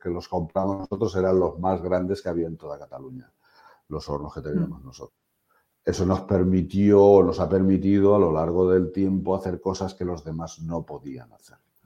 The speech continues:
Speaker 1: Y que la gente pensara en nosotros o que cuando se planteaban un reto,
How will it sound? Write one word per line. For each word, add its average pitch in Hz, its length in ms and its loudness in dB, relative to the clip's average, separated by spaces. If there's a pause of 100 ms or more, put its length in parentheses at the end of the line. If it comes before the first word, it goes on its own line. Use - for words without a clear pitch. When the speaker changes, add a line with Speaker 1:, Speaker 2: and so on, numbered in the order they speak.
(320)
Speaker 1:
Y - 80 -20
que 85 100 -4
la 78 100 2
gente 90 340 4
pensara 90 500 2
en 92 100 2
nosotros 95 500 -2
o 85 100 -6
que 80 120 -6
cuando 85 520 2 (260)
se - 160 -6
planteaban 95 680 6
un 104 200 2
reto, 110 600 4